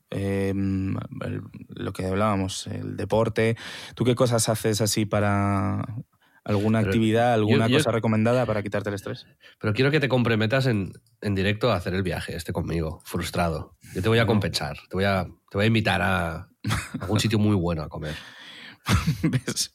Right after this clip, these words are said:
Speaker 1: Bueno, si lo planeas tú. Ok.
Speaker 2: Sí. Pero Italia lo puedo planear yo.
Speaker 1: <laughs> Vale.
Speaker 2: ¿Te comprometes?
Speaker 1: Sí, sí, joder, claro.
Speaker 2: Vale.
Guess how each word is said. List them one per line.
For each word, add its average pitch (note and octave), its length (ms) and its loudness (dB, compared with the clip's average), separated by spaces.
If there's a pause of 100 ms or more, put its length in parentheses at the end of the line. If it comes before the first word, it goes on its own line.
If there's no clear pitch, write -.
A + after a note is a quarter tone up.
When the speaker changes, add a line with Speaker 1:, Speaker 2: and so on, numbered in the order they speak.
Speaker 1:
Bueno, A#2+ 160 0
si B2 100 -2
lo A#2 140 0
planeas A#2 400 -2
tú. B2+ 180 -6 (440)
Ok. B2 220 -2 (120)
Speaker 2:
Sí. - 180 -6 (320)
Pero A2+ 120 0
Italia C#3+ 240 4
lo C#3 100 4
puedo G2+ 140 0
planear D2+ 320 -6
yo. - 100 -14 (560)
Speaker 1:
<laughs> - 600 -4
Vale. C3 120 -8
Speaker 2:
¿Te A2 60 -2
comprometes? A2 640 2 (560)
Speaker 1:
Sí, G#2+ 240 -2
sí, A2 100 -2
joder, A2 260 -10
claro. A#2+ 280 -16 (420)
Speaker 2:
Vale. - 320 -8